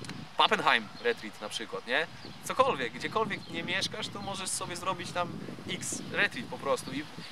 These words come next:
nawet jeżeli jesteś absolutnie zabieganym człowiekiem, czy coś tam,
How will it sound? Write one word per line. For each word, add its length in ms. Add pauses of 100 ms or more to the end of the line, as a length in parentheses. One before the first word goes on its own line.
nawet 240
jeżeli 420 (260)
jesteś 220 (260)
absolutnie 580
zabieganym 580
człowiekiem, 480
czy 280
coś 140
tam, 120